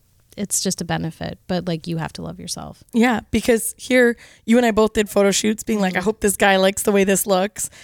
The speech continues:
Speaker 2: Both these guys pieced on both of us. And then
Speaker 1: Yeah.
Speaker 2: you're left just looking yourself in the mirror. So do you like you?
Speaker 1: Yeah, I mean, it's a day-to-day <laughs> thing.
Speaker 2: Yeah.
Speaker 1: You know, I'll be completely honest. Am I one hundred percent? No, but it's, it's a work in progress, you know, and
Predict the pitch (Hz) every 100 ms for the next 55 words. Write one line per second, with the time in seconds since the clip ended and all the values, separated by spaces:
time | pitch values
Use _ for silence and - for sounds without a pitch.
0 | - _ _ 170 240 294 - 277 233 233
1 | 214 - 254 226 - 214 196 226 233 208
2 | 190 262 - - 226 247 233 247 349 311
3 | - 233 - 233 214 202 262 269 202 202
4 | 160 226 202 196 185 208 262 - 320 415
5 | 480 _ - _ _ 220 285 381 202 226
6 | 262 277 277 269 285 359 277 269 262 220
7 | 202 240 311 277 302 294 392 440 262 277
8 | 269 240 262 294 277 294 285 254 247 247
9 | 262 214 240 233 220 220 214 - 226 226
10 | 220 214 214 220 214 208 196 233 294 -
11 | _ _ - 285 294 170 170 240 262 294
12 | - 269 311 311 302 302 285 269 - -
13 | - 214 190 180 208 190 202 202